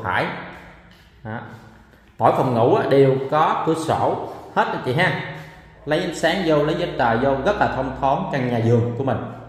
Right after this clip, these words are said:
Đây.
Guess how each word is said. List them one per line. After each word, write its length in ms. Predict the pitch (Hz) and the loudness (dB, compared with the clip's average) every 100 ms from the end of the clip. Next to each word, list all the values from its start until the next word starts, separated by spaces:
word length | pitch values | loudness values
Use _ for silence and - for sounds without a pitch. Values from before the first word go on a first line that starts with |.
| - - - - - - - - - - - - - - - - | -20 -20 -20 -20 -20 -20 -20 -20 -20 -20 -20 -20 -20 -20 -16 -4
Đây. 580 | 117 113 110 104 98 | 0 2 2 0 -4